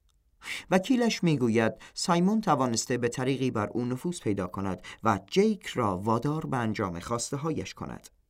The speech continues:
به خاطر همکاری‌های جنی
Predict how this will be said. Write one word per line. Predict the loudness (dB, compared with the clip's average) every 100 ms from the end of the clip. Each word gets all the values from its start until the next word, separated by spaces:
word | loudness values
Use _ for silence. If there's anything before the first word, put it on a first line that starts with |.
| _ _ _ -18 -16 -4
به | 0
خاطر | 0 0 -2
همکاری‌های | 0 0 0 0 0 0 0 0
جنی | 0 -2 -4